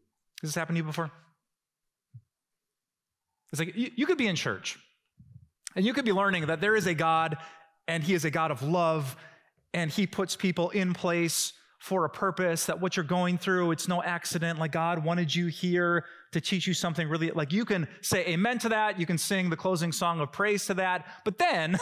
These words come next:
<laughs> then you walk out of church, and real life hits you.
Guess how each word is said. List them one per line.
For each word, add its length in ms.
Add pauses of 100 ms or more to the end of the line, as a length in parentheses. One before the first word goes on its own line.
<laughs> 140
then 120
you 80
walk 260
out 100
of 60
church, 380 (2000)
and 180
real 160
life 220
hits 200
you. 280